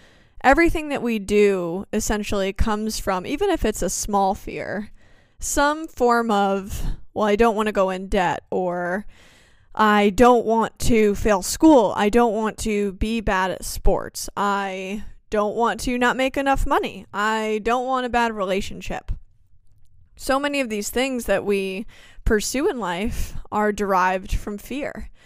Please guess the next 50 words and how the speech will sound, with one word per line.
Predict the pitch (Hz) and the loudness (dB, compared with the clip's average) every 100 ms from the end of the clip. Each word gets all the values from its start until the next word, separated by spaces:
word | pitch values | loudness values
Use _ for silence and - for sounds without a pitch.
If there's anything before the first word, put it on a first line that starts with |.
| - - - | -20 -20 -6
Often | - 294 - 277 254 254 | 2 4 4 2 2 2
we | 233 | 0
can | 233 | 0
still | 214 - 220 | 0 0 0
see | - 220 | -2 0
the | 202 | 2
goal | 202 196 | 4 2
in | 190 | -2
front | - 214 | -2 0
of | 214 | 2
us, | 180 196 - | 2 2 0
and | 202 | -4
it's | 190 - | -6 -2
something | 196 196 190 185 | -2 -2 -4 0
we | 190 | -2
reach | 180 196 208 - | 0 -4 -4 -8
for, | - 196 175 175 | -6 -2 0 0
and | 180 | -2
it's | 175 - | -4 -2
something | 233 214 208 196 | -2 -2 -6 -4
we | 196 | -4
hope | 208 - | -4 -4
to | - | -4
attain. | 214 - 240 254 190 196 240 - - - - _ - | 0 6 8 6 -2 -6 -10 -12 -20 -20 -20 _ 4
But | 302 | 4
at | 311 | 6
the | 254 | 4
same | - 262 233 | 4 2 6
time, | - 269 285 254 | 8 8 6 2
there | 240 233 | 0 4
can't | - 294 294 - | 8 8 6 -4
only | - 247 247 240 | -2 0 2 0
be | 208 208 | 2 0
a | |
pull. | 202 277 247 - 214 - - - - | 2 2 2 -2 -8 -12 -16 -18 -10
There | - 214 | 0 2
has | 220 208 | 4 2
to | 226 | 2
be | 208 | 2
a | 208 | 2
push | - - 320 - - - - _ _ _ | 2 4 2 0 -6 -12 -20 _ _ _
and | 247 262 277 | 4 6 6
a | |
pull | 247 - 190 185 180 226 | 8 8 8 6 2 -2
for | - 226 | 2 2
something | - 233 233 285 269 | 4 2 0 -4 -4
to | 233 | -4
fully | 226 - 208 202 | -2 2 2 0
execute | - 170 - 196 - | -4 -4 -4 -4 -4
itself, | - - - 113 - - | -6 -4 -4 -4 -6 -14